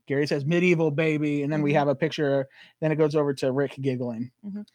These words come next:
Speaker 1: 'Cause Rick
Speaker 2: figured it was the
Speaker 1: giggles this
Speaker 2: wood
Speaker 1: season.
Speaker 2: sample was medieval.
Speaker 1: Mm. Don't know. I guess we'll have to tune in next week to find out, right?
Speaker 2: Of course, we're not gonna miss the finale.
Speaker 1: Well, heck no.
Speaker 2: This whole week's a finale. Should we throw
Speaker 1: Yeah.
Speaker 2: that out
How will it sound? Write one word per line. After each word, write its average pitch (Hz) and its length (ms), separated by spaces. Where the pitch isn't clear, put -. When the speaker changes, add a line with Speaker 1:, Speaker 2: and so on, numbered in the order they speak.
Speaker 1:
'Cause 170 160
Rick 294 160
Speaker 2:
figured 254 180
it - 20
was - 100
the 170 40
Speaker 1:
giggles 196 140
this 190 60
Speaker 2:
wood 202 120
Speaker 1:
season. 139 160
Speaker 2:
sample 175 600
was 180 240
medieval. 165 600
Speaker 1:
Mm. 131 240
Don't 156 180
know. 226 220
I 165 60
guess 156 220
we'll 170 120
have 165 160
to 160 100
tune 180 220
in 175 80
next 170 220
week 170 140
to 170 40
find 175 240
out, 202 140
right? 165 240
Speaker 2:
Of 196 220
course, 294 260
we're 226 100
not 254 180
gonna 262 140
miss 202 240
the 185 100
finale. 160 720
Speaker 1:
Well, 123 220
heck - 240
no. 160 340
Speaker 2:
This 240 180
whole 262 220
week's 196 300
a 175 80
finale. 139 600
Should 180 120
we 170 320
throw 196 120
Speaker 1:
Yeah. 190 100
Speaker 2:
that 185 200
out 226 160